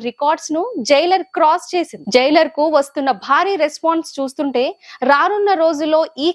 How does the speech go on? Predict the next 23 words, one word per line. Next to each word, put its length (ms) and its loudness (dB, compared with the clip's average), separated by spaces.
కలెక్షన్స్ 540 0
మరింత 280 0
పెరిగే 340 2
అవకాశం 500 0
ఉన్నట్టు 340 -2
కనిపిస్తోంది. 600 -6
ఇక 80 4
మెహర్ 360 2
రమేష్ 300 2
దర్శకత్వంలో 680 -2
మెగాస్టార్ 580 0
చిరంజీవి 560 0
హీరోగా 420 2
నటించిన 400 -6
భోలా 240 4
శంకర్ 460 0
నేడు 220 2
ఆడియన్స్ 360 -4
ముందుకు 360 -2
వచ్చింది. 380 -10
అయితే 200 2
ఈ 20 6
సినిమాపై 500 2